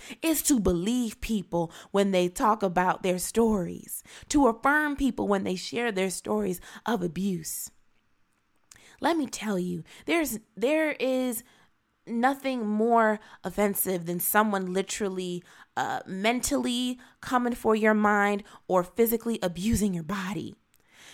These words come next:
Because it's literally like, "Do you respect my humanity?" And as someone who is a survivor, I can say there's nothing more important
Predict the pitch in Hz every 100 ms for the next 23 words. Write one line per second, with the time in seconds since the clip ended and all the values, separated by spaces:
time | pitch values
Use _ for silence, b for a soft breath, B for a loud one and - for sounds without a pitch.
0 | B 220 220 254 214 208 - 196 233 262
1 | 240 220 190 - B 175 233 262 226 254
2 | 233 220 - - 214 214 202 196 190 -
3 | 190 180 170 190 180 - - - _ _
4 | _ B B B 196 190 180 294 349 330
5 | 233 190 190 285 277 226 202 185 202 190
6 | 196 175 196 220 - 185 - - 180 180
7 | 175 B B 214 220 190 214 247 285 254
8 | 214 214 208 196 - 196 - 196